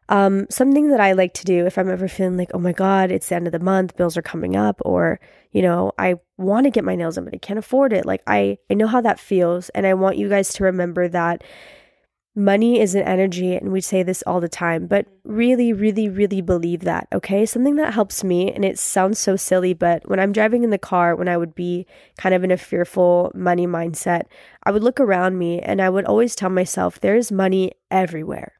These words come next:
right? Everywhere. Abundance is all over the place, right? It doesn't even have to, I don't even have to try, and it's all around me. So if I'm driving in my car, I'm looking at all the other cars around me, and I'm like, "Look at all this money that's literally just surrounding me right now." That car's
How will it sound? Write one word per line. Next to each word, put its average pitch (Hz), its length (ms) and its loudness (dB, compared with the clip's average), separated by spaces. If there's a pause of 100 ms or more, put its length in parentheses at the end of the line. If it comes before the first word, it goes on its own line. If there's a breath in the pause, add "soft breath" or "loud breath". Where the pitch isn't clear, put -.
(320)
right? 196 280 -2 (280)
Everywhere. 202 560 2
Abundance 202 580 -2
is 220 180 0 (140)
all 185 320 4
over 180 280 2
the 170 100 -2
place, - 420 -4
right? 180 220 2
It 196 80 -4
doesn't 208 260 -2
even 208 180 0
have 185 240 -4
to, - 160 -4
I 196 100 0
don't 226 120 2
even 226 120 2
have 214 120 -2
to 196 80 -14
try, 185 280 0
and 180 120 -2
it's 180 180 -6
all 185 220 2
around 165 300 -2
me. - 160 -12 (300 loud breath)
So - 120 -4
if 208 60 2
I'm 226 100 0
driving 208 300 4
in 196 80 0
my 196 160 0
car, 240 500 0 (260 loud breath)
I'm 220 140 0
looking 208 240 2
at 202 80 2
all 196 120 2
the 208 120 4
other 226 160 2
cars 170 380 -6
around 165 220 -8
me, 190 120 -10
and 196 80 -6
I'm 196 120 -4
like, 196 180 -4
"Look 208 160 -2
at 262 80 2
all 269 80 4
this 262 240 2
money 180 440 0
that's 175 240 -2
literally 190 360 2
just 175 340 -2
surrounding 165 720 0
me - 140 -8
right - 200 -6
now." - 280 -10 (520 soft breath)
That 180 200 2
car's 208 400 0